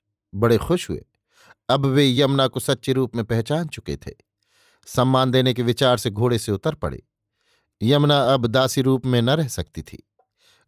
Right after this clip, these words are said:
घोड़े पर बैठी हुई लगाम हाथ में लिए दोनों हाथ जोड़कर प्रणाम किया। मधुर हंसकर महाराज ने कहा, "देवी, आशीर्वाद गंवार ब्राह्मण का ये है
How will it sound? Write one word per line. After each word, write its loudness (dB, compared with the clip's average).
घोड़े 6
पर 2
बैठी 0
हुई 2
लगाम 2
हाथ 2
में 0
लिए 2
दोनों 2
हाथ 2
जोड़कर -2
प्रणाम -4
किया। -12
मधुर 4
हंसकर 2
महाराज 2
ने -2
कहा, -8
"देवी, 0
आशीर्वाद 2
गंवार 2
ब्राह्मण 2
का 0
ये 2
है -6